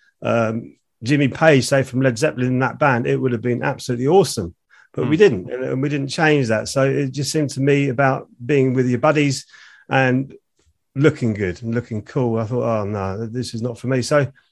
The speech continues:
Speaker 1: what happened actually is I, I decided to try something a little bit different. I put on a crystal, which I didn't realize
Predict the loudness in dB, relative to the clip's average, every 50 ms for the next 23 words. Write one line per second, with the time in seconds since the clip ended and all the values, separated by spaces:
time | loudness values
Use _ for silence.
0 | _ _ _ _ _ _ _ _ 4 4 6 8 6 6 6 4 4 6 6 6
1 | 4 2 2 2 4 4 4 2 2 2 4 4 4 4 2 -2 -2 -2 -2 -2
2 | -2 -4 -4 0 0 0 0 0 -2 -8 -2 0 0 0 2 0 -2 -2 0 0
3 | 2 2 0 0 -4 0 0 0 2 2 0 0 0 0 -2 -2 -2 -2 0 0
4 | 2 2 2 0 0 2 4 4 4 4 2 0 0 0 0 0 -2 -2 -4 -4
5 | -2 -2 -2 -2 -2 -4 -4 0 4 4 6 6 6 6 4 4 2 -2